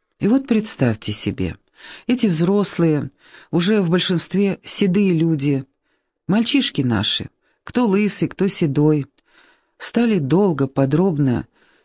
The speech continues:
и очень откровенно говорить о том, что было в их прошлом. Это был совершенно незабываемый и удивительный вечер. Конечно, надо было обязательно записать хотя бы на магнитофон.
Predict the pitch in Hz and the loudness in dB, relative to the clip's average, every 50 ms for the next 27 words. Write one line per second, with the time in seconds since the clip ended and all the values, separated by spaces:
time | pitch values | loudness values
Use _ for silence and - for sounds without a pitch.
0 | _ - 147 170 220 247 - - 214 208 196 180 - - 170 160 156 160 202 240 | _ 0 2 2 2 2 2 2 0 0 0 -2 -2 0 2 2 4 4 2 2
1 | 240 208 175 151 143 147 139 147 151 170 165 - - 147 135 - 220 233 240 220 | 2 2 2 0 0 0 0 2 2 2 0 0 0 -2 0 0 0 0 0 0
2 | - - - 208 170 170 185 175 180 160 156 160 - - - - 113 95 98 - | 0 -2 -2 0 0 2 0 0 0 0 0 -2 -4 -4 -4 -2 -2 -2 -2 -4
3 | - - 85 - - _ _ _ _ _ _ _ _ _ _ _ _ _ _ _ | -6 -6 -8 -8 -8 _ _ _ _ _ _ _ _ _ _ _ _ _ _ _
4 | _ _ - - 165 - 185 160 170 170 151 - - 156 151 151 - - 180 170 | _ _ -6 -6 -2 -2 0 2 2 0 0 0 0 0 0 0 0 0 0 2
5 | 170 165 160 160 147 156 156 143 135 143 135 131 156 185 208 214 185 143 117 107 | 2 2 2 0 0 0 -2 0 0 0 0 2 0 0 2 0 0 0 0 -2
6 | 98 - _ - - - - _ _ - 165 160 151 139 147 147 151 190 202 - | -4 -6 _ -18 -20 -20 -20 _ _ 0 2 2 2 4 2 2 2 2 0 0
7 | - 196 185 180 175 151 135 113 101 - - - - - - _ _ _ _ _ | 0 0 2 2 2 2 0 0 -2 -2 -4 -6 -6 -8 -10 _ _ _ _ _
8 | _ _ - - - - _ _ _ - - 175 196 226 254 233 - - 190 175 | _ _ -20 -20 -20 -20 _ _ _ -4 0 2 4 4 2 2 2 0 2 2
9 | 170 170 165 156 160 147 151 151 156 156 147 139 160 156 160 190 196 190 - 180 | 2 2 2 0 0 2 2 2 2 2 2 0 -2 0 0 0 0 0 0 0
10 | 165 156 147 143 147 160 156 - 151 147 - - 208 214 214 - - 156 143 - | 2 2 0 0 0 -2 0 -2 -2 -2 0 0 0 0 -2 0 0 0 2 2
11 | 180 170 165 170 165 165 160 160 147 151 156 156 151 - 156 143 - - - 90 | 0 2 2 2 2 2 2 0 0 2 0 0 2 0 0 -2 0 -2 -4 -2
12 | 78 - | -2 -4